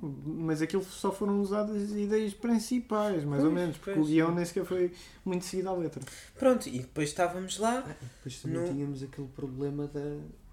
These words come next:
Speaker 3: da maquilhagem,
Speaker 2: Ah,
Speaker 3: não sei
Speaker 2: ainda
Speaker 3: quê,
Speaker 2: tínhamos
Speaker 3: né?
Speaker 2: o problema da
Speaker 3: Pois.
Speaker 2: maquilhagem, mas calma que a
Speaker 1: Não
Speaker 2: gente
Speaker 1: tem
Speaker 2: já vai lá.
Speaker 1: <laughs>
Speaker 2: Chegámos ao café da mãe do Paiva, digo eu, "Então, boa tarde, boa tarde."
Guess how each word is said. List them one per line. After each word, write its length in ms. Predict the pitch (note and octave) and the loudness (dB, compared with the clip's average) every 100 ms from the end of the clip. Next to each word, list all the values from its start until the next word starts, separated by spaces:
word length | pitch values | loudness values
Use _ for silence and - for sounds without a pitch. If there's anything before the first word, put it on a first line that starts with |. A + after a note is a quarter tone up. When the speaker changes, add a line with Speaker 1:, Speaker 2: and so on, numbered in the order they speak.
| - - - - | -20 -20 -20 -16
Speaker 3:
da 80 | D3 | -10
maquilhagem, 520 | D3+ D#3 - C#3+ D3 C3 | -10 -10 -8 -4 -4 4
Speaker 2:
Ah, 80 | A3 | 8
Speaker 3:
não 80 | A#3+ | 10
sei 80 | F3 | 8
Speaker 2:
ainda 180 | F#3+ A3 | 8 8
Speaker 3:
quê, 60 | |
Speaker 2:
tínhamos 260 | B3+ C4+ B3 | 8 8 8
Speaker 3:
né? 60 | A#3+ | 6
Speaker 2:
o 20 | |
problema 280 | A#3 C4+ C4+ | 8 8 10
da 40 | |
Speaker 3:
Pois. 100 | C4 | 8
Speaker 2:
maquilhagem, 320 | A#3+ E3+ C3 D3 | 8 6 6 6
mas 80 | - | 4
calma 240 | E4 D4 | 8 8
que 60 | C#4 | 8
a 40 | |
Speaker 1:
Não 60 | D4 | 8
Speaker 2:
gente 100 | C#4+ | 10
Speaker 1:
tem 80 | |
Speaker 2:
já 40 | C4+ | 12
vai 100 | G#3+ | 12
lá. 220 | D3 - - | 12 8 4
Speaker 1:
<laughs> 80 | B3 | 8
Speaker 2:
Chegámos 400 | G#3 A#3+ A#3+ A3 | 12 12 12 12
ao 80 | A3 | 8
café 320 | A3 F3+ C4+ | 8 8 10
da 100 | G#3 | 10
mãe 180 | E3+ E3+ | 8 4
do 120 | F3 | 2
Paiva, 480 | G3 B3 C4+ C4 C4 - - - - | 2 6 6 6 2 -2 -14 -18 -6
digo 180 | F#3 F3+ | -2 0
eu, 60 | E3+ | 0
"Então, 280 | A#3+ C#4 A#3+ | 2 4 4
boa 180 | G#3 | 0
tarde, 580 | G#3 C4+ C#4 B3+ G#3 E3+ - - - - | 4 8 8 8 4 -2 -4 -4 -4 -4
boa 140 | A3 | -2
tarde." 480 | B3+ B3 A#3+ G3 | 0 2 2 2